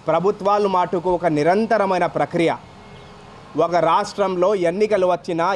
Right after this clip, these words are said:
ఎన్నికల కోడ్ అమల్లోకి వచ్చినా, రాష్ట్రపతి పాలన విధించినా, ఎమర్జెన్సీ విధించినా, పార్టీలు అధికారంలోకి వచ్చినా, అధికారాలను కోల్పోయినా, ఏది జరిగినా కూడా ప్రభుత్వాలు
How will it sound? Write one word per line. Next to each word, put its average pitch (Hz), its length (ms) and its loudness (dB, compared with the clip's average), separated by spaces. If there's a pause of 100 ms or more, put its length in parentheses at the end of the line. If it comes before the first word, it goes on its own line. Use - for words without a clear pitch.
(120)
ఎన్నికల 202 320 0 (160)
కోడ్ 185 260 2
అమల్లోకి 190 420 0
వచ్చినా, 170 320 -2 (720)
రాష్ట్రపతి 202 600 0 (120)
పాలన 202 320 0 (100)
విధించినా, 175 460 -6 (220)
ఎమర్జెన్సీ 202 500 0
విధించినా, 175 420 -2 (720)
పార్టీలు 208 500 2
అధికారంలోకి 196 760 0
వచ్చినా, 196 300 0 (140)
అధికారాలను 196 760 0
కోల్పోయినా, 190 560 0 (220)
ఏది 214 180 0 (100)
జరిగినా 202 420 2
కూడా 202 180 2 (1000)
ప్రభుత్వాలు 208 680 0